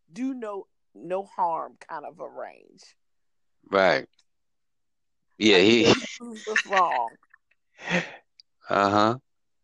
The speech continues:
Speaker 2: He's got
Speaker 1: Well,
Speaker 2: good
Speaker 1: we
Speaker 2: range
Speaker 1: got
Speaker 2: on him right now. <laughs>
Speaker 1: Yeah, absolutely. Well, that is the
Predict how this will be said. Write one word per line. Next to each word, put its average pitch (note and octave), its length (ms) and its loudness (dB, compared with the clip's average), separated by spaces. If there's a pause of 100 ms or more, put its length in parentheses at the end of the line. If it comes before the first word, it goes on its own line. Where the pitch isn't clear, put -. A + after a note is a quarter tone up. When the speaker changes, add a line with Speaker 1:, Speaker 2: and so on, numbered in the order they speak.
(500)
Speaker 2:
He's A#2+ 80 0
got A#2 200 2
Speaker 1:
Well, B2+ 80 -2
Speaker 2:
good B2+ 220 6
Speaker 1:
we G#2+ 60 -4
Speaker 2:
range A2 400 0
Speaker 1:
got G2 80 2
Speaker 2:
on - 20 6
him F#2 40 2 (160)
right D#2+ 240 4
now. D#2+ 320 0 (180)
<laughs> - 560 4
Speaker 1:
Yeah, - 300 4 (580)
absolutely. - 840 -10 (1400)
Well, A3 220 -10 (2000)
that D4+ 180 -2 (160)
is G4 480 -4
the A#3+ 560 -6